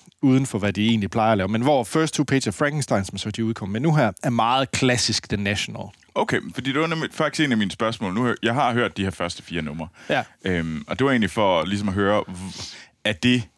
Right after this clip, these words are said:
Speaker 2: lyden af
Speaker 1: Det
Speaker 2: The
Speaker 1: er,
Speaker 2: National?
Speaker 1: det er lyden af The National. Det er
Speaker 2: Okay.
Speaker 1: lyden af, det er teksterne fra The National. Det er meget... Det er, øh, hvad det er, jeg holder af ved The National,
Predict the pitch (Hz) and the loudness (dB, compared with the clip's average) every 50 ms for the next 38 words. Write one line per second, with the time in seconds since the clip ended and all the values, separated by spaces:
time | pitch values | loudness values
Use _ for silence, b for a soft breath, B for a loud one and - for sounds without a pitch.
0 | - 101 110 123 143 143 117 104 110 110 120 127 117 - _ _ _ _ - 202 | -12 -8 -4 -2 -2 0 0 0 0 0 0 -2 -6 -10 _ _ _ _ 0 2
1 | 196 190 175 165 156 147 139 135 139 131 113 110 131 - - 175 175 165 151 143 | 4 4 4 4 4 4 4 4 4 2 2 0 -2 2 4 4 4 4 4 2
2 | 135 131 131 123 113 98 92 92 104 101 101 98 98 - - 113 101 113 131 131 | 4 4 4 4 4 2 0 -2 -2 0 0 0 -2 -2 -4 -4 0 2 2 4
3 | 135 151 156 143 127 113 117 110 - 147 139 127 117 110 104 95 90 92 95 - | 6 6 6 6 4 4 2 0 0 2 2 4 2 2 2 2 0 -2 -2 0
4 | - 180 196 - - 160 135 131 - 139 123 110 123 120 123 127 120 - 135 117 | 0 0 0 0 -2 0 0 0 2 0 0 2 2 2 2 2 0 0 0 0
5 | 101 127 131 139 139 135 131 139 147 143 139 B B B B B B B - 147 | 2 2 4 4 4 4 4 4 2 2 0 B B B B B B B 0 2
6 | 156 151 143 127 123 120 117 113 113 110 110 107 104 104 104 - - - _ _ | 2 4 4 4 4 4 4 4 4 4 4 2 2 0 0 -4 -8 -18 _ _
7 | _ _ _ _ _ - 139 123 123 139 139 131 135 131 131 135 143 135 135 127 | _ _ _ _ _ -18 -10 -2 0 2 2 4 2 2 2 2 4 4 4 2
8 | 113 - 131 117 110 107 95 110 107 110 101 - 95 92 92 - - - - - | 2 0 0 2 2 2 2 0 0 0 -2 -2 -4 -4 -4 -4 -6 -8 -10 -12